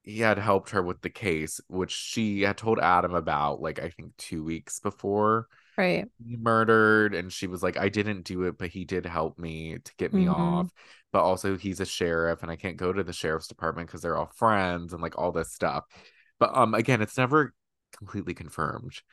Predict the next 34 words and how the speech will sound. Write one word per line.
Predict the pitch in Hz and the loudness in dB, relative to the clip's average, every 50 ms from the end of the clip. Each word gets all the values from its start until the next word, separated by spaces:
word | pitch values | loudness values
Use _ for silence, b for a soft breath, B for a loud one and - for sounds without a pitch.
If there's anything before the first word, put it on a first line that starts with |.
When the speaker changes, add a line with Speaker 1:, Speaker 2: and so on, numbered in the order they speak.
| B B B B B B - | B B B B B B 0
Speaker 1:
whether | 90 92 87 87 85 85 | 0 2 2 2 0 0
or | 80 | 0
not. | 76 71 73 71 - - - - _ _ | -2 -2 -4 -4 -6 -8 -10 -14 _ _
So | - - - 90 | -14 -12 -8 -4
do | - 92 | -4 -4
you | 85 | -4
think | - 95 92 | -6 -10 -8
she | - 101 90 | -6 -4 -2
did? | 101 98 101 104 - _ _ _ _ _ _ _ _ _ _ _ _ _ _ _ _ _ _ _ _ _ _ _ _ _ _ _ _ _ _ _ _ _ _ _ _ | -2 -4 -4 -6 -10 _ _ _ _ _ _ _ _ _ _ _ _ _ _ _ _ _ _ _ _ _ _ _ _ _ _ _ _ _ _ _ _ _ _ _ _
Speaker 2:
I | - - 294 311 320 320 | 4 8 10 10 12 12
don't | 294 247 220 202 180 | 12 12 12 10 10
know, | 175 160 143 135 120 101 101 107 120 123 - - - | 10 10 10 10 10 10 8 8 6 6 4 2 4
'cause | - 294 | 8 10
I | 349 311 | 10 10
also | - 226 254 294 311 - 392 381 381 | 10 10 8 8 8 8 6 6 6
don't | 381 349 302 302 | 6 4 4 4
know | 294 277 | 2 0
that | 254 247 | 0 0
if | 247 247 - | -2 0 0
I | 220 214 | 0 0
believe | 202 214 208 208 202 202 196 196 202 202 202 196 202 | 0 0 0 2 2 0 0 0 0 0 0 2 2
that | - 170 170 - - - | 4 4 4 4 2 -2
Scott | - - - _ - 175 175 175 185 185 - 107 | -10 -16 -14 _ 0 2 4 4 4 4 2 2
was | 175 180 175 | 0 0 2
actually | 170 165 175 - - - 170 160 160 | 2 0 0 -2 -4 -6 -4 -4 -4
abusive. | 160 160 - 160 156 160 160 180 - - - - - 60 64 - 208 - - _ _ _ _ _ _ _ _ _ _ _ _ _ _ _ _ _ _ _ _ _ _ _ _ - | -6 -6 -8 -8 -6 -4 -4 -6 -6 -8 -6 -6 -6 -6 -8 -10 -14 -16 -20 _ _ _ _ _ _ _ _ _ _ _ _ _ _ _ _ _ _ _ _ _ _ _ _ 2
I | - 208 226 | 4 6 6
feel | 226 - 262 277 285 | 6 6 6 6 8
like | 277 262 226 - - | 8 8 6 6 2
Kelly | - - 226 214 220 226 226 214 | -2 -2 0 2 4 2 4 2
was | 208 202 202 | 2 0 0
just | - 180 - 165 | -4 -8 -8 -10
a | |
s-, | 170 - - - - | -10 -12 -14 -16 -20